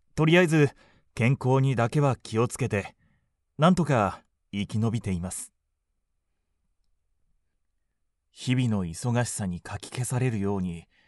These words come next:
今に精一杯で過ごしていると、昔のことってどんどん忘れていってしまうんですけれど、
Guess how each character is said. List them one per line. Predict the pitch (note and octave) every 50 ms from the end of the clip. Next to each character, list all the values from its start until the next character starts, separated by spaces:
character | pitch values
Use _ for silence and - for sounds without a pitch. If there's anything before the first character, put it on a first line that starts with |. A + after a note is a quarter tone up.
| _ _ _ _ _ _ _ _ _ _ _ -
今 | - A2+ C#3 D3 C#3 B2+
に | A#2 G2+ F#2+
精 | F2+ - - A#2+ A#2+ C#3+ D#3+
一 | E3+ E3
杯 | - - C#3+ B2+ A#2+ A#2
で | G#2 G#2+
過 | G#2 - - A#2
ご | G#2+ C3+ C3
し | -
て | - - G#2+
い | G2+ F#2+
る | G#2+
と、 | G#2+ G#2+ F#2 F2+ - - - _ _ _ _ _ _ _ _ _ _ _ _ _ _ _
昔 | - F2+ F#2 - G#2 F#2+ - -
の | G#2 G2+
こ | - G#2
と | A2 A2+
っ |
て | - - - G2 F2+ F2 E2 E2 - - - _ -
ど | A2+ - A#2+
ん | C#3 C#3
ど | C3+ C3
ん | A2+ G2+
忘 | F2 F#2 - A#2+
れ | A#2
て | G2+ B2+ B2
い |
っ | B2
て | - - - G2+
し | F#2+ - -
ま | G2+ F#2+ G2+
う | G2+
ん | G2
で | F#2 F#2
す | F2+ -
け | - -
れ | - F#2
ど、 | - F2 E2+